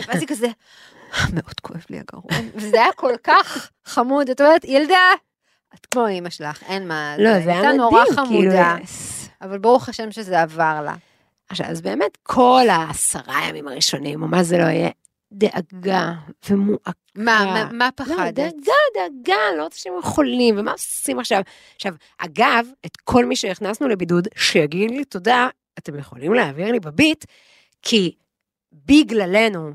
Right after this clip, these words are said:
Speaker 2: הם... הילדים האלה לא הלכו לראשון בספטמבר, sure enough
Speaker 1: Mm.
Speaker 2: שכל הילדים שהיו בכיתה, נכנסו לבידוד, תוך שלושה ימים, כל הבית ספר, כל הכיתות, אף אחד לא יצא בראש השנה בבית, לעומת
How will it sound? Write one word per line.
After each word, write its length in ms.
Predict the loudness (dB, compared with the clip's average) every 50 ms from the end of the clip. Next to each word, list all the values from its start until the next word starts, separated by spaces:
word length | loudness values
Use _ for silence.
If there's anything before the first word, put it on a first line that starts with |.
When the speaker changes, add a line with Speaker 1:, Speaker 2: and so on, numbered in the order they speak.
| -14 -14
Speaker 2:
הם... 200 | -12 -12 -10 -10 -10 -12 -12 _ _ _ -8
הילדים 400 | -6 -4 -4 -4 0 2 2 2
האלה 120 | 2 0 0
לא 100 | 0 0
הלכו 260 | 0 0 -2 -4 -6
לראשון 340 | -6 -6 -8 -10 -12 -12 -12
בספטמבר, 580 | -12 -14 -12 -8 -6 -4 -4 0 0 0 0 0 -4 _ _ _ -14
sure 220 | -6 -4 -2 -2 -2
enough 120 | -2 -2
Speaker 1:
Mm. 40 | -2
Speaker 2:
שכל 280 | -2 -2 0 0 2 2
הילדים 280 | 2 0 -2 -6 -6 -8
שהיו 720 | -6 -8 -8 -8 _ _ _ _ -14 -8 -4 -2 -2 -2
בכיתה, 420 | -2 -4 -6 -10 -12 -10 -10 -10 -12 -16 _ _ _ _ _ _ _ _ -16 -10
נכנסו 460 | -8 -8 -6 -4 -4 -2 0 2 2
לבידוד, 380 | 2 2 0 -2 -2 -2 -6 -6 _ _ _
תוך 280 | 0 0 0 0 -2 -6
שלושה 240 | -6 -4 -4 -2
ימים, 200 | -2 -2 -4 -6 -6
כל 180 | -4 0 0 0
הבית 180 | 0 -2 -6
ספר, 240 | -8 -8 -10 -10 -10 -10
כל 160 | -10 -8 -8
הכיתות, 320 | -10 -8 -2 0 0 0 0 _ _ _ _ _ _ -2
אף 240 | 0 0 0 0 -4
אחד 200 | -4 -4 -2 -2
לא 80 | -2 -2
יצא 360 | -2 -4 -4 -2 -2 0 0 -2 _ -8
בראש 320 | -6 -4 -2 -2 -2 -4
השנה 180 | -4 -8 -6 -6
בבית, 360 | -2 0 0 0 0 -2 -10
לעומת 340 | -16 -14 -8 -6 -8 -8 _